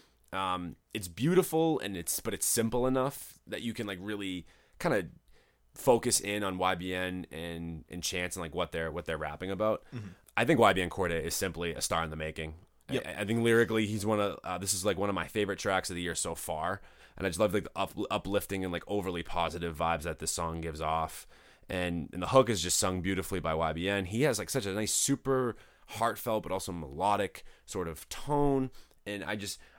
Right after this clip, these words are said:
Speaker 1: I
Speaker 2: It's
Speaker 1: really
Speaker 2: very honest sound.
Speaker 1: It's super honest, yeah. And I just, I really, I ju-, I just really enjoy this track a lot, man. It's kinda all about, like, you know,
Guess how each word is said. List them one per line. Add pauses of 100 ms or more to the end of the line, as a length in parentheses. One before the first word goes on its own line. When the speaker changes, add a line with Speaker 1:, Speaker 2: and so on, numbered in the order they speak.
Speaker 1:
I
Speaker 2:
It's
Speaker 1:
really
Speaker 2:
very
honest
sound.
Speaker 1:
It's
super
honest,
yeah.
And
I
just,
I
really, (720)
I
ju-,
I
just
really
enjoy
this
track
a
lot,
man.
It's
kinda
all
about,
like,
you
know,